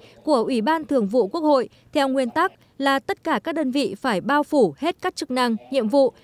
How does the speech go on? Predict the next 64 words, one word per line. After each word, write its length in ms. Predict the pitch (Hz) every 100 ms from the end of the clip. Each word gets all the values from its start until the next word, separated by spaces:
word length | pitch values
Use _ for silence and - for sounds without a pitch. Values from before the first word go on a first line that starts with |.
| _
mà 200 | 269 269
Ủy 240 | - 254
ban 240 | 208 320 320
Thường 220 | 277 208
vụ 180 | 233 190
Quốc 140 | 320
hội 180 | 320 196
giao. 280 | 254 247 220 - _ _ -
Trên 140 | - 247
cơ 120 | 262
sở 180 | 262 202
đó, 260 | 190 196
rà 220 | 233 311 240
soát 220 | 330 330
lại 260 | 294 247
để 180 | 214 214
xây 200 | - 311
dựng 220 | - 202
vị 140 | 208 190
trí 180 | - 226
việc 160 | 302
làm, 260 | 233 220 196 - - -
hoàn 180 | 285
thiện 220 | 269 269 226
quy 180 | 330
chế 220 | 311 254 240
tổ 200 | 320 220
chức 320 | 339 381 -
và 80 | 202
hoạt 220 | 202 190
động 220 | 233 208
của 200 | 240 196
từng 220 | - 196
đơn 160 | 208 208
vị. 220 | 233 233 - _ _ _ _ -
Nhân 140 | 269
dịp 120 | 254 214
này, 240 | 233 220
Chủ 160 | 269 220
tịch 200 | 233 220
Quốc 120 | 330
hội 160 | 294
Vương 160 | 220 320
Đình 140 | 269
Huệ 240 | 226 233 190
đã 200 | 240 247
trao 240 | 311 294
huy 140 | 269 254
hiệu 200 | 262 202
bốn 180 | 214
mươi 60 | 262
lăm 160 | 330 311
năm 160 | 302
tuổi 140 | 262 202
Đảng 260 | 220 185 - _ -
tặng 260 | 285 226
nguyên 180 | 285 339
Chủ 160 | 269 214
tịch 220 | 233 196
Quốc 120 | 311
hội 180 | 320 190
Nguyễn 180 | 220 254
Sinh 180 | 285 247
Hùng, 240 | 233